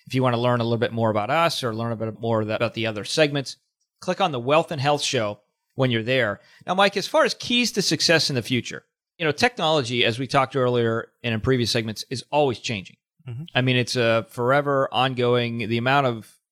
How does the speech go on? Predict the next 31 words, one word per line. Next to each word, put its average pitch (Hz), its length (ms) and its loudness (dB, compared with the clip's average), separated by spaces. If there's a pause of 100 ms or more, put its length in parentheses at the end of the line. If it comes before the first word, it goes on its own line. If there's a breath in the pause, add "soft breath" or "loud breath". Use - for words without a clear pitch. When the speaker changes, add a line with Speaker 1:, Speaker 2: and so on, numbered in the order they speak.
(240)
Speaker 1:
knowledge 123 580 0
and 120 80 -2
information 123 460 -2
that's 107 100 -8
out 117 180 2
there 113 100 -2
today 110 300 2
is 107 80 -2
unbelievable. 107 540 -6
Speaker 2:
Every 101 120 -4
Speaker 1:
as - 20 -2
far 117 100 2
as 104 60 0
Speaker 2:
twelve 92 200 -8
to 78 80 -18
eighteen 82 320 -14
months, 85 320 -14
it's - 140 -10
Speaker 1:
Is 113 60 -6
that 135 140 2
what 131 80 2
it 131 60 0
Speaker 2:
changing. 131 100 0
Speaker 1:
is 127 100 -8
now? 143 140 2
Speaker 2:
Yeah, 104 140 -2 (220)
Speaker 1:
So 101 220 2
Speaker 2:
every 78 180 -4
Speaker 1:
it's 113 200 -4
Speaker 2:
Yeah. 123 60 -2
Speaker 1:
amazing. 117 500 0